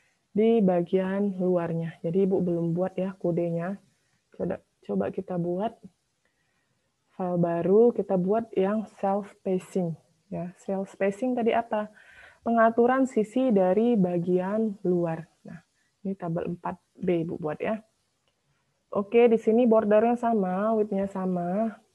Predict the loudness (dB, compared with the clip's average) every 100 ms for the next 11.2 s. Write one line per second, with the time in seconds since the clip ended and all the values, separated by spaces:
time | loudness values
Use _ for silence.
0 | _ -6 -4 -2 -2 -2 -2 -4 -2 0
1 | 0 -2 -6 -4 -4 -2 -2 -4 _ -16
2 | -4 -2 0 0 0 0 -4 -10 -10 -6
3 | -2 -2 0 0 0 0 0 2 2 2
4 | -4 _ _ -14 -8 -2 -2 -2 -6 -6
5 | -6 -6 -10 _ _ _ _ _ _ _
6 | _ _ _ -20 -6 -4 -4 -6 -8 -6
7 | -2 0 0 0 -2 0 2 2 4 2
8 | 2 2 0 0 0 2 4 4 2 0
9 | -2 0 2 2 2 2 2 0 -2 -4
10 | -2 -2 -2 -2 -2 -2 -4 -6 -8 -4
11 | -4